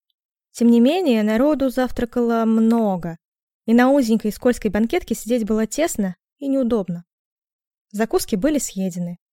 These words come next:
и теперь, наверное, придётся бесконечно ждать, пока подадут идиотское микст-гриль, которое почему-то заказал этот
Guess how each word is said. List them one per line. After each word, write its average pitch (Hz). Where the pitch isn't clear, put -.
и 208
теперь, 370
наверное, 190
придётся 240
бесконечно 240
ждать, 226
пока 208
подадут 202
идиотское 202
микст-гриль, 196
которое -
почему-то 240
заказал 220
этот -